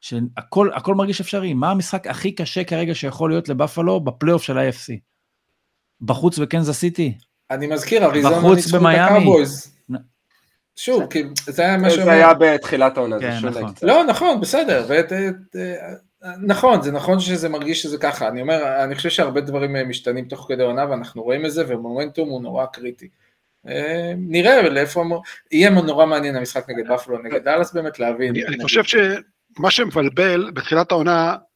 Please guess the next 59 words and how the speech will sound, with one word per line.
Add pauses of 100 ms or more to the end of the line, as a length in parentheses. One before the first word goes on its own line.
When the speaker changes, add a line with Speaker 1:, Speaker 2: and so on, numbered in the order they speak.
(120)
Speaker 4:
הדיבור
היה
שה-A
F
C
הרבה
יותר
איכותי
מה-N
F
C.
Speaker 1:
נכון,
בעיקר
בגלל
Speaker 4:
ואז
Speaker 1:
המגפת
קווטרבקים
שם,
עם
הצירוף
Speaker 4:
נכון,
Speaker 1:
רוג'רס
והכל.
Speaker 4:
ו-,
ו-, (180)
ופתאום
כל
קבוצה,
גם
קבוצה
שהיום
אתה
מסתכל
ואתה
אומר,
"בואנה,
איך (160)
בכלל
חשבנו",
כמו
הצ'ארג'רס, (340)
אז
אמרו,
"כן,
הצ'-,
אבל
ג'סטין
הרברט",
אז,
אז
זה
קבוצת,
אה,
פלייאוף,
בטח
יש
כזה
או
אחר.